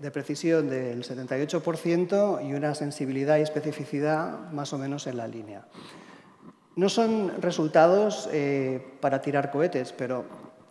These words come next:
repetimos, lo que estamos buscando es, eh, detección incidental. De hecho, en el primer piloto que hicimos, eh, detectamos tres casos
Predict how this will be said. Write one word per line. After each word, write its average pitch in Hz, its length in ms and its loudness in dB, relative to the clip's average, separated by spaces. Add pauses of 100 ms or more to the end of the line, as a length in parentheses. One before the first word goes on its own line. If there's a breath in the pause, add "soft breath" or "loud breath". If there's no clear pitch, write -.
repetimos, 139 580 0
lo 143 80 -4
que 135 80 -4
estamos 180 320 0
buscando 180 400 2
es, 175 400 4
eh, 143 420 -2
detección 151 460 0
incidental. 127 800 0 (640 loud breath)
De 160 140 2
hecho, 185 160 2
en 185 60 6
el 165 80 4
primer 170 320 4
piloto 196 360 4
que 147 80 0
hicimos, 202 800 0
eh, 139 400 -4
detectamos 165 640 2
tres 180 240 2
casos - 880 -2